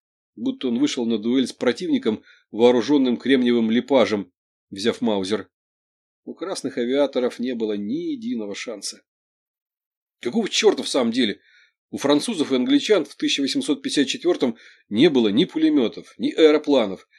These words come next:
ни скорострельных пушек. И это не вызвало никаких душевных терзаний. Но ведь это не русские, верно? И что, выходит, они не люди? Эссен помотал головой, отгоняя непривычные мысли. Пора заканчивать с этим декадансом.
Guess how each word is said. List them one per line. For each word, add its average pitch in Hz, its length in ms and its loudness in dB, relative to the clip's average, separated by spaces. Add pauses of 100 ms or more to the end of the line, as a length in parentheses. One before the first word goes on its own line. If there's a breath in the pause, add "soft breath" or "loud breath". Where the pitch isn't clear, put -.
(200 soft breath)
ни 135 80 -2
скорострельных 156 720 0
пушек. - 440 -6 (300)
И 123 120 4
это 160 260 4
не 147 140 6
вызвало 139 420 0
никаких 113 380 -4
душевных 107 420 -2
терзаний. 107 520 -2 (760)
Но 101 80 -10
ведь 98 180 -10
это 104 260 -8
не 98 140 -6
русские, 113 420 -2
верно? 147 440 2 (720)
И 98 80 -12
что, 98 320 -10
выходит, 95 540 -8
они 101 160 -6
не 101 140 -2
люди? 160 440 -2 (840)
Эссен 95 340 -16
помотал 92 420 -10
головой, 104 440 -2 (180 loud breath)
отгоняя 101 460 -4
непривычные 98 600 -6
мысли. 101 400 -10 (600)
Пора 120 240 -12
заканчивать 101 560 -8
с - 60 -12
этим 92 360 -12
декадансом. 101 760 -2